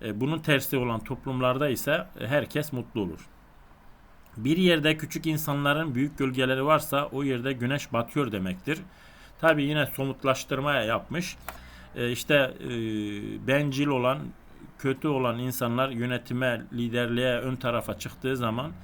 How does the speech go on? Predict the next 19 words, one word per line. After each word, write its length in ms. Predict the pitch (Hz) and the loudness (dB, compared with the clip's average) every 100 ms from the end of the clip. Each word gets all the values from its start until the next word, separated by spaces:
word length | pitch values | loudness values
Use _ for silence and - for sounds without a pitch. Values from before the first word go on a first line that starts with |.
| - - - - | -16 -16 -14 -4
ne 100 | 120 | 2
oluyor? 420 | 151 131 120 151 131 | 4 4 2 0 -2
O 140 | 120 139 | -6 -2
toplumda, 680 | 131 113 117 110 131 160 180 - - - - - | -4 -4 -6 -2 0 0 -2 -16 -18 -18 -18 -10
e, 80 | 117 120 117 113 110 107 98 - - - - - - - | -4 -2 0 0 0 -2 -4 -14 -20 -20 -20 -20 -20 -4
artık 300 | 165 - 143 - - | -4 -2 -10 -10 -8
o 120 | 123 | -4
dediğimiz 360 | 123 123 131 139 - | -2 0 0 -2 -4
kötü 380 | 131 120 135 123 - | -4 -2 -2 -2 0
kaos 300 | 135 139 113 - - - - - - | 2 2 0 -8 -16 -20 -20 -18 -12
toplumu 500 | - 117 123 123 117 | -6 -4 -2 -2 -2
oluyor 240 | 104 123 147 | -2 -2 -2
ve 100 | 123 | -4
kimse 340 | 127 110 127 | -4 -4 -4
mutlu 300 | 120 101 123 | -4 -4 -2
olmuyor. 320 | 117 101 87 - - - - - - - - - - - | -2 -2 -4 -8 -20 -20 -20 -20 -20 -20 -18 -16 -16 -2
"Bildiğini 720 | 135 156 156 175 185 185 202 143 | 2 6 8 8 8 4 2 -4
bilenin 500 | 117 135 143 165 180 | -2 4 4 4 4
arkasından 640 | 135 135 143 - 139 151 | 4 4 0 0 2 2